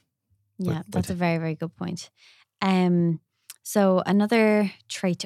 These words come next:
Speaker 2: of, I suppose, toxicity is dishonesty. I mean, obviously, if you find out that your partner is lying to you about something, that's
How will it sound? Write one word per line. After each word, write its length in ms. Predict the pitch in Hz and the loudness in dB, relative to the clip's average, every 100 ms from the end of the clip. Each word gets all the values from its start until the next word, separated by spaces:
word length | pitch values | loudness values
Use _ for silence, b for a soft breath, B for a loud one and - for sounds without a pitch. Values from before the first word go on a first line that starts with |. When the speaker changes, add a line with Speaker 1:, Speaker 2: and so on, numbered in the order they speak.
| - | -4
Speaker 2:
of, 260 | 175 160 - | -2 -2 -4
I 40 | 175 | -10
suppose, 260 | - 175 | -6 -8
toxicity 680 | - 175 - 175 - 165 156 | -4 -6 -4 -4 -2 -2 -2
is 180 | 165 160 | -4 -2
dishonesty. 760 | 170 170 170 170 - - - b b b - | -4 0 0 0 0 -4 -6 b b b -2
I 20 | |
mean, 160 | 185 175 - | 0 0 0
obviously, 540 | 185 170 151 151 156 165 | 0 0 -2 -6 -4 -4
if 280 | 160 - | -4 -4
you 100 | 160 | -8
find 260 | 151 156 151 | -6 -6 -4
out 140 | 147 | -6
that 100 | - - | -8 -12
your 80 | |
partner 340 | 170 165 - 147 | -6 -4 -4 -6
is 120 | 156 | -4
lying 180 | 151 151 | -4 -4
to 120 | - | -6
you 40 | 151 | -4
about 220 | 151 - | -4 -6
something, 400 | 170 160 160 175 b b b _ _ | -6 -6 -4 -6 b b b _ _
that's 420 | - 175 151 - | -6 -4 -4 -10